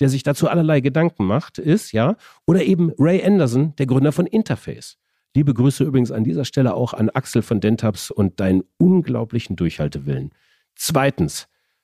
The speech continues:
gerade im Hardware-Bereich muss gelten, wir brauchen mehr Produkte, die Kohlenstoff binden und nicht freisetzen. Auf Plastik kann zwar irgendwie auf dieser Welt nicht mehr verzichtet werden,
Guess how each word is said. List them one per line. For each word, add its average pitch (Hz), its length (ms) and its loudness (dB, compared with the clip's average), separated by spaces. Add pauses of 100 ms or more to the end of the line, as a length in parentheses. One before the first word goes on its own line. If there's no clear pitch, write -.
(240)
gerade 175 360 2
im 131 380 2
Hardware-Bereich 87 880 0
muss 101 180 0
gelten, 120 460 2 (160)
wir 135 120 2
brauchen 113 400 2
mehr 98 140 2
Produkte, 98 420 0
die - 120 -2
Kohlenstoff - 600 0 (120)
binden 208 380 2
und 87 140 -4
nicht 85 200 -4
freisetzen. 73 680 -4 (440)
Auf - 220 -2
Plastik 156 640 0 (100)
kann 147 200 2
zwar - 340 0
irgendwie 185 440 2
auf 107 120 0
dieser 120 280 4
Welt 135 220 2
nicht 165 160 2
mehr 131 100 2
verzichtet 107 600 -2
werden, 82 380 0